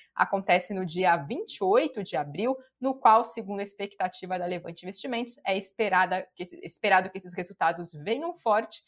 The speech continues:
e estimulem ainda mais os papéis de Multiplan.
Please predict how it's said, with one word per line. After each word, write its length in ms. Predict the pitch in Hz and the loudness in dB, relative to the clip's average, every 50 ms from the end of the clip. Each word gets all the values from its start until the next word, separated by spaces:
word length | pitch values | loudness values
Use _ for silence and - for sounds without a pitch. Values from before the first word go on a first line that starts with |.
| _ _ _ _ _ | _ _ _ _ _
e 120 | 294 277 262 | -6 -6 -6
estimulem 640 | 262 269 - - 254 226 196 190 196 190 202 208 208 | -6 -6 -6 -6 -4 -4 -2 -2 -2 -4 -4 -6 -6
ainda 360 | - 190 170 190 214 208 226 214 | -6 -4 -4 -4 -2 -2 -2 -2
mais 320 | 196 175 165 170 175 170 | -2 -2 -2 -2 -4 -6
os 120 | 190 - | -10 -8
papéis 640 | - - 160 - - - 156 156 175 175 - - - _ _ _ _ _ _ | -6 -6 -6 -4 -6 -6 -6 -6 -8 -10 -12 -16 -20 _ _ _ _ _ _
de 220 | 143 143 160 196 214 | -12 -8 -6 -6 -4
Multiplan. 720 | 208 185 190 202 196 - - 220 - - - 107 104 120 | -4 -4 -6 -8 -10 -12 -14 -14 -14 -14 -14 -14 -14 -16